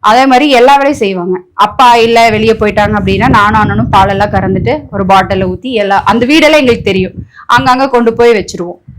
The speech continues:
அந்த வேலைகள் எல்லாம் வந்து சின்ன வயசுல இருந்தே செஞ்சங்காட்டி இப்ப எனக்கு பெருசா இல்லைங்க. இப்போ என்னோட வீட்டுக்கார தோட்டத்துல மாடெல்லாம் இருக்கு, அங்க போனாலும்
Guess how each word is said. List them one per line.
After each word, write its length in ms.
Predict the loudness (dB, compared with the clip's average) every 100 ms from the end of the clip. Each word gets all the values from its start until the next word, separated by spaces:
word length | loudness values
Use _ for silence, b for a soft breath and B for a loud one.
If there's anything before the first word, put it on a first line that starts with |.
| -12 -2
அந்த 220 | 0 2
வேலைகள் 360 | 2 2 2
எல்லாம் 240 | 2 2 2
வந்து 280 | 0 -2 -6
சின்ன 220 | -4 -2
வயசுல 260 | -2 -2 -2
இருந்தே 160 | -2 -2
செஞ்சங்காட்டி 480 | -4 -4 -4 -4 -6
இப்ப 240 | -6 -4
எனக்கு 280 | -4 -4 -4
பெருசா 280 | -4 -4 -2
இல்லைங்க. 320 | -2 -2 -4
இப்போ 340 | -4 -4 0 2 2 0
என்னோட 220 | 0 0 0 0
வீட்டுக்கார 400 | -4 0 0 2 0 -4 -6 -10 _ _ 0
தோட்டத்துல 360 | 0 0 0 2
மாடெல்லாம் 380 | 2 4 4 2
இருக்கு, 360 | 0 -4 -6 -8 B B
அங்க 320 | -4 0 0
போனாலும் 600 | 0 2 4 4 2 -2